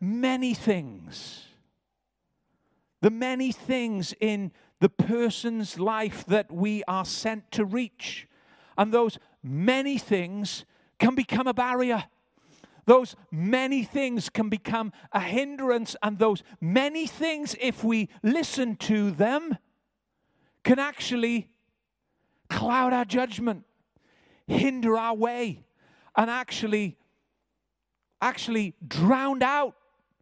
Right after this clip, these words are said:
the voice of God, drown out what God is telling us to do in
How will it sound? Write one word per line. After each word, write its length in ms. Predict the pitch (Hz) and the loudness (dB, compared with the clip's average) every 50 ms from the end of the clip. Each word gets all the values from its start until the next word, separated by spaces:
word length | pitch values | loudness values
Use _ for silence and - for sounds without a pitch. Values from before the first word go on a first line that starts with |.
| _ _ - | _ _ 6
the 120 | 147 226 | 8 8
voice 480 | 240 185 - 196 226 254 254 233 - - | 8 6 4 0 0 0 0 -2 -4 -4
of 140 | 277 226 180 | -4 -2 0
God, 520 | 240 247 269 277 285 269 240 185 123 - - _ _ _ _ _ _ _ _ _ _ _ _ _ _ _ _ _ _ - | 2 2 2 0 -2 -4 -4 -6 -12 -18 -20 _ _ _ _ _ _ _ _ _ _ _ _ _ _ _ _ _ _ -14
drown 480 | 131 - 127 208 269 262 269 277 285 262 | -4 2 4 4 4 4 2 -2 0 0
out 320 | 247 254 277 285 269 226 - | 0 2 2 0 0 -2 -2
what 220 | 170 220 233 214 - - - _ - | 0 0 0 0 0 -6 -20 _ -2
God 360 | - 185 233 247 254 262 233 - | 2 2 4 4 4 2 0 -2
is 300 | - 226 240 220 - - - - _ _ _ _ _ _ _ _ _ | -2 -2 -2 -2 -2 -6 -12 -20 _ _ _ _ _ _ _ _ _
telling 380 | - - 240 254 262 262 254 247 | 0 2 2 2 2 0 -2 -2
us 220 | 240 - - - | -4 -4 -6 -8
to 160 | - - 254 | -6 -6 -2
do 480 | 226 202 269 277 285 277 247 190 143 - _ _ _ _ _ _ - | 0 0 0 0 0 -2 -2 -2 -4 -8 _ _ _ _ _ _ 2
in 260 | 240 233 220 196 | 2 2 2 -2